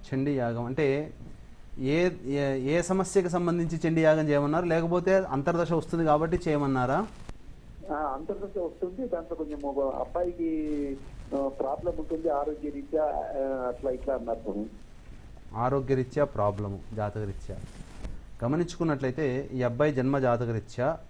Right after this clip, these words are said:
Speaker 1: ప్రధానంగా చంద్రుని యొక్క దశలో రాహు అంతర్దశ వచ్చే సంవత్సరం ఆగస్టు వరకు ఉంటుంది. ఇట్టి రాహువు జన్మలగ్నానికి తృతీయాధిపతి అయినటువంటి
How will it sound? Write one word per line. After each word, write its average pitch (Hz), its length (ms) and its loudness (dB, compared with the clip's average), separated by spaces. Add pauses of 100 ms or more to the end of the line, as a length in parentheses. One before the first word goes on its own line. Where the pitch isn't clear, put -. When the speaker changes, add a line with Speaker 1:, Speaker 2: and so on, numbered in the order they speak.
Speaker 1:
ప్రధానంగా 123 760 2 (1700)
చంద్రుని 175 320 6
యొక్క 156 180 0
దశలో 139 340 2
రాహు 135 300 4
అంతర్దశ 123 380 0
వచ్చే 143 300 0
సంవత్సరం 147 540 -2
ఆగస్టు 127 400 2
వరకు 120 240 0
ఉంటుంది. 101 460 -2 (580)
ఇట్టి 151 200 4
రాహువు 156 640 6
జన్మలగ్నానికి 147 1000 2 (160)
తృతీయాధిపతి 143 720 4
అయినటువంటి 120 800 0